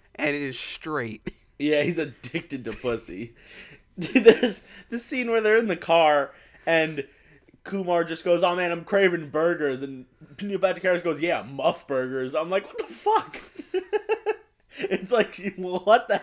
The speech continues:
Speaker 2: hell is happening?
Speaker 1: But hey, like,
Speaker 2: Ah,
Speaker 1: as,
Speaker 2: so dumb.
Speaker 1: a-, a-, as it's stated, like, it, it's known that, that this film, like,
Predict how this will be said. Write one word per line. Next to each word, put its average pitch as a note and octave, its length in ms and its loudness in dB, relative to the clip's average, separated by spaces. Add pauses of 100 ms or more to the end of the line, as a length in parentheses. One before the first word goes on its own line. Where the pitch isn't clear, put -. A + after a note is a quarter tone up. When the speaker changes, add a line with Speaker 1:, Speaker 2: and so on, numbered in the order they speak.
Speaker 2:
hell G#3+ 160 6
is - 180 -12
happening? F#3+ 600 0 (800)
Speaker 1:
But D#3 120 -6
hey, F3 240 0
like, D#3 360 4
Speaker 2:
Ah, - 20 -4 (220)
Speaker 1:
as, E3 220 -4
Speaker 2:
so - 40 -14
dumb. A2+ 140 -12
Speaker 1:
a-, - 20 -12
a-, E3 520 2
as E3+ 180 -2
it's F3 160 -8
stated, B2 600 -4 (320)
like, F3+ 180 0
it, F3 160 0
it's F#3+ 200 0
known E3 300 2
that, C#3+ 280 -6
that D#3 200 -4
this E3 180 -6
film, E3 480 -4 (1300)
like, C3+ 340 -4